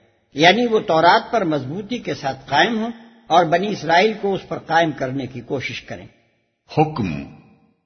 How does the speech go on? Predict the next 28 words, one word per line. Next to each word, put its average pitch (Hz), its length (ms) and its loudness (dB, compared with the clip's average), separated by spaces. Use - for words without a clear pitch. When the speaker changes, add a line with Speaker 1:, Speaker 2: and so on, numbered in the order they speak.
Speaker 1:
حکم 180 300 0
یعنی 175 300 2
قوت 175 440 -2
فیصلہ، 160 360 -2
قوت 190 360 2
اجتہاد، 147 640 0
تفقہ 190 400 -2
فی 156 80 -4
الدین، 170 460 -2
معاملات 190 580 4
میں 175 180 -4
صحیح 170 240 -4
رائے 165 300 6
قائم 160 240 2
کرنے 147 320 -4
کی 143 120 -12
صلاحیت 139 500 -2
اور 160 260 4
اللہ 220 400 4
کی 160 80 -8
طرف 175 220 -4
سے 185 140 -6
معاملات 147 540 2
میں 135 160 -6
فیصلہ 147 320 -4
دینے 123 300 -6
کا 120 140 -12
اختیار۔ 110 420 -8